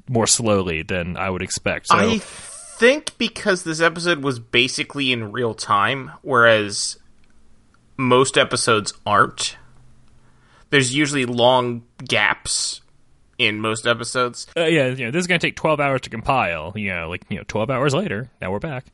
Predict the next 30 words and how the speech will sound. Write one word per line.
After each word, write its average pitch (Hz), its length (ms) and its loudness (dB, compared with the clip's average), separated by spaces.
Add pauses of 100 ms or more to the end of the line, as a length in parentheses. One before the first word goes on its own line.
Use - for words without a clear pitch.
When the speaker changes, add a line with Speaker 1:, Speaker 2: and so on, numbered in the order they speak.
(140)
Speaker 2:
Whereas 151 320 6
most 156 640 -2
of 151 100 -8
this 151 220 -2
episode 135 560 -2
was 110 500 0
in 117 280 -6
real 113 240 -2
time 104 340 2
as 98 180 -2
we 95 120 -8
were 67 100 -10
seeing - 380 -8
it. - 100 -20 (600)
Speaker 1:
Uh, - 40 -2
yeah, 226 260 2
more 240 240 2
or 143 80 2
less. 101 240 -2
I 135 60 -6
mean, 143 100 -4
we 151 60 -4
get 156 140 0
a - 20 -4
couple, 139 340 -4
we 135 240 -4
get 180 140 2
a 143 40 0
couple 151 280 0
of 117 60 -2